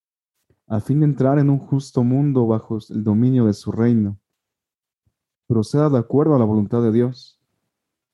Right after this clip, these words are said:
y en el día del juicio se someterá su vida a una balanza, pero su vida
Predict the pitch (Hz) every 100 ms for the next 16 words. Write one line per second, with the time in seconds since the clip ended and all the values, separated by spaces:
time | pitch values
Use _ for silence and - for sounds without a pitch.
0 | _ 123 113 110 123 127 127 143 143 156
1 | 135 - 110 104 110 110 117 120 120 -
2 | 110 110 147 139 127 120 104 107 120 123
3 | - _ _ _ _ _ _ _ _ _
4 | 104 98 - 107 123 123 135 151